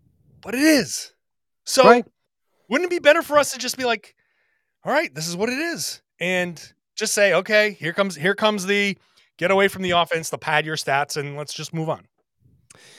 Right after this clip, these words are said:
Speaker 2: Yeah, and I mean, that's, that's not always easy to do, right? Because
Speaker 1: No.
Speaker 2: when you, when you watch it, you're like, "Ugh, ugh, <laughs> what is
Speaker 1: Yeah,
Speaker 2: this?
Speaker 1: it's gross.
Speaker 2: This, this doesn't look good at all." But, like, I,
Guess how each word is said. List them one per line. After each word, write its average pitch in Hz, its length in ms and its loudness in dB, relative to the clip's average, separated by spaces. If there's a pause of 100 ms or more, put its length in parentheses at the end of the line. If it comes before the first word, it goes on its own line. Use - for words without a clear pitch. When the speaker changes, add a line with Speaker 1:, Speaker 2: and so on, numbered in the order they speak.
(240)
Speaker 2:
Yeah, 214 300 8
and 190 140 2
I 214 40 4
mean, 202 220 2
that's, - 420 -2 (160)
that's 196 160 0
not 233 140 4
always 185 200 4
easy 165 220 -4
to 135 80 -4
do, 123 300 -2 (120)
right? 131 240 0 (120)
Because 147 400 0
Speaker 1:
No. 330 180 6
Speaker 2:
when 165 120 4
you, 139 300 -8
when 185 160 2
you 185 140 -2
watch 196 400 -2
it, 139 160 -4
you're 147 100 -6
like, 135 220 -6 (340)
"Ugh, 214 180 -6 (380)
ugh, 160 380 -6 (140)
<laughs> - 180 -20
what 180 180 -8
is 170 80 -4
Speaker 1:
Yeah, 285 120 8
Speaker 2:
this? 151 200 0
Speaker 1:
it's - 220 -18
gross. 403 260 10
Speaker 2:
This, 233 300 -2
this 226 120 -10
doesn't 151 240 -6
look 165 180 -6
good 196 140 -6
at 202 80 -8
all." 226 280 -6 (480)
But, 220 220 4
like, 214 300 -2 (220)
I, 170 80 -14